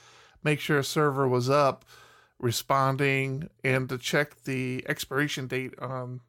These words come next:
on the certificates. Kind of using your concept,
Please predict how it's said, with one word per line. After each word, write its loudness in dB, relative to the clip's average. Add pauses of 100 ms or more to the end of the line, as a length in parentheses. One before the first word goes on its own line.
(100)
on -6
the -6
certificates. -6 (460)
Kind 2
of 2
using 2
your 4
concept, 0